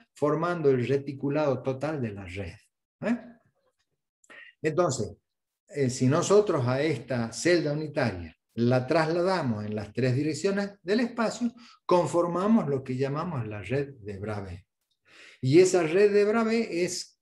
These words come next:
constante en todas las direcciones y no cambia por más que yo rote al sólido, ¿sí? Cambiará la dirección en donde se, este, dirigen la sucesión de celdas, pero la forma no va a cambiar,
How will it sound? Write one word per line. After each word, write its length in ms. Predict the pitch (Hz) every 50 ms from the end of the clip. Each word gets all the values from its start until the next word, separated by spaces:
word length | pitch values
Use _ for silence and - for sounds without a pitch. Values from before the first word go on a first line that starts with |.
| _ _
constante 1200 | - 180 175 175 180 175 151 139 - - - 196 202 208 202 196 190 - 185 - - - - 151
en 340 | 156 160 160 156 147 151 - _ _
todas 840 | 202 208 208 208 208 208 202 202 202 196 196 185 180 185 180 175
las 240 | 175 175 151 127 120
direcciones 960 | 143 175 175 175 170 170 - - 214 214 190 151 127 104 95 90 - - _ _ - - - - - -
y 160 | 156 175 175
no 380 | 175 180 202 226 226 220 220
cambia 560 | - 208 226 226 220 202 190 180 180 170 - -
por 140 | 151 156
más 200 | 170 185 175 139
que 160 | - - 147 143
yo 160 | 165 170 160
rote 720 | 135 127 165 190 180 180 - 175 185 190 196 190 - _ _ _ _
al 240 | - 120 120 120 120
sólido, 580 | - 247 254 226 185 139 113 98 92 82 - _ _ _ _ _ _ _ _ _ _
¿sí? 340 | - 170 220 247 233 -
Cambiará 480 | - 165 160 175 170 165 180 185 180 165
la 160 | 151 143 135
dirección 560 | 135 156 170 170 - - 190 202 208 196 175
en 140 | 147 135 127
donde 280 | 123 127 127 123 123 113
se, 540 | - - - 117 110 107 104 110 117 - 113
este, 400 | 98 - _ 127 117 107 107 101
dirigen 680 | 113 147 - 185 175 143 - 139 123 107 98 - - _ _ _ _ _ _
la 440 | 123 120 117 117 110 104 107 101 -
sucesión 580 | - - 143 135 151 151 127 - 160 151 135
de 100 | 123 123
celdas, 440 | 120 - 226 214 202 185 185 135 - -
pero 340 | 127 120 120 120 120 - -
la 180 | 117 117 127 113
forma 400 | - - 156 180 180 165 143 123
no 180 | 117 120 127 123
va 120 | 113 98
a 100 | 98 -
cambiar, 540 | - 104 110 107 104 113 113 - - -